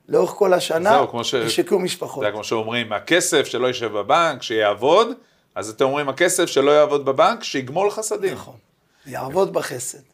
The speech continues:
Speaker 2: יפה מאוד. ספר קצת על התחושה, שוב, כמה שנים אתה כבר בתוך
Speaker 1: כבר
Speaker 2: העולם?
Speaker 1: שלוש עשרה שנה במקימי, ועוד שבע שנים בעוד, אה,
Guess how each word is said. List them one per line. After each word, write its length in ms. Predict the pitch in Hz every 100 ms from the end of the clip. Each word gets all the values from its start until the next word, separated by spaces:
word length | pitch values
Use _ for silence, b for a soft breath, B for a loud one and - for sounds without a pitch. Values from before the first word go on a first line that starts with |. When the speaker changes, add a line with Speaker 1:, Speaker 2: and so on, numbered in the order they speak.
| -
Speaker 2:
יפה 260 | 87 - 90
מאוד. 280 | 90 90 87
ספר 360 | - - -
קצת 260 | 320 - 123
על 140 | 101 95
התחושה, 800 | 92 90 - 101 - 104 101 95
שוב, 400 | 98 120 101 101
כמה 240 | 90 127 156
שנים 280 | 156 160
אתה 180 | 156 156
כבר 200 | 151 156
בתוך 220 | 147 151
Speaker 1:
כבר 80 | 139
Speaker 2:
העולם? 140 | 147 -
Speaker 1:
שלוש 240 | 185 196
עשרה 380 | 196 - 185 185 -
שנה 500 | - 143 147 175 170
במקימי, 840 | 135 135 123 226 240 247 262 262 B B B _
ועוד 260 | 143 165 185
שבע 260 | 202 180 180
שנים 500 | - 156 185 175 147 b b b b _
בעוד, 760 | 123 147 147 - _ - 170 151
אה, 320 | 160 147 143